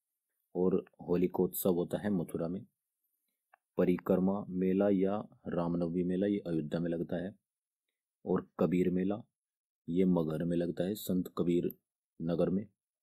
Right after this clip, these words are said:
रामायण मेला आपका चित्रकूट में लगता है। आगे देखते हैं। आगे दोस्तों आपका देवा मेला ये लगता है बाराबंकी में, ठीक है, और मानकपुर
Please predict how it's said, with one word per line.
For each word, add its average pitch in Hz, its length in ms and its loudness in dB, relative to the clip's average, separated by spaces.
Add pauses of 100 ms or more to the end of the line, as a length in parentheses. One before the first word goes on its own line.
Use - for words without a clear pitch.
(260)
रामायण 180 520 0
मेला 190 240 2 (760)
आपका - 260 -6
चित्रकूट 90 580 -4
में 87 120 -2
लगता 87 280 -4
है। 107 160 -8 (640)
आगे 82 220 -2
देखते 85 320 -2
हैं। 92 120 -4 (1700)
आगे 90 220 2
दोस्तों 92 380 0
आपका 95 260 0
देवा 87 380 0
मेला 92 260 0 (800)
ये 92 240 4
लगता 90 360 0
है 95 300 -6 (460)
बाराबंकी 85 580 0
में, 98 120 -4 (960)
ठीक 92 220 -4
है, 104 140 -6 (840)
और 92 240 2
मानकपुर 90 720 0